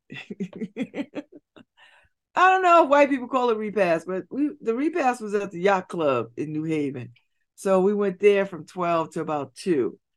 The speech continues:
And that was nice, 'cause they had an open bar and they had, you know, little, little finger foods, was great. I met his relatives, his family members, uh,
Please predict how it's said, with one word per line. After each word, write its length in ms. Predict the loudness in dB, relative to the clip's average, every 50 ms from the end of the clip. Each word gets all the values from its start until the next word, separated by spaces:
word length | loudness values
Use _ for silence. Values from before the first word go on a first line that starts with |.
| _ _ _ _ _ -10
And 160 | -6 -2 0
that 160 | 0 2 2
was 180 | 0 0 -2 0
nice, 320 | 0 0 0 0 -2 -6
'cause 120 | -10 -8
they 100 | -6 -4
had 140 | -4 -2 -2
an 80 | -4 -4
open 280 | -4 -4 -6 -8 -12 -12
bar 380 | -10 -8 -6 -4 -2 -2 -2 -2
and 100 | -2 -4
they 80 | -4 -6
had, 240 | -6 -6 -8 -12 -16 _ -16
you 100 | -14 -12
know, 160 | -10 -10 -12 -10
little, 460 | -10 -10 -8 -6 -6 -8 -8 -12 -16 _
little 400 | -16 -14 -12 -12 -12 -14 -16 -20 _ _ _ _ _ _ _ _ _ _ _ _ _ _ _ _ _ _ _ -20 -20 -20 _ _ -8
finger 260 | -8 -6 -6 -6 -8
foods, 580 | -10 -8 -6 -4 -4 -2 -2 -4 -6 -8 -10 -16 -20 -20 _ _ _ _ _ _ _
was 140 | -20 -20 -14
great. 340 | -12 -10 -10 -10 -12 -14 -18 _ _ _ _ _ _ _ _
I 80 | -10 -6
met 200 | -4 -2 -2 0
his 300 | 0 -2 -4 -6 -10 -18 _ _
relatives, 720 | 0 4 4 6 6 4 2 2 2 0 0 0 -2 -4 -8
his 160 | -14 -18 _ _
family 340 | -8 -6 -4 -4 -4 -4 -6
members, 600 | -6 -6 -6 -6 -6 -4 -4 -4 -6 -8 -10 _ _ _ _ _ _ _ _ _ _
uh, 540 | -10 -8 -6 -4 -4 -4 -4 -6 -6 -8 -10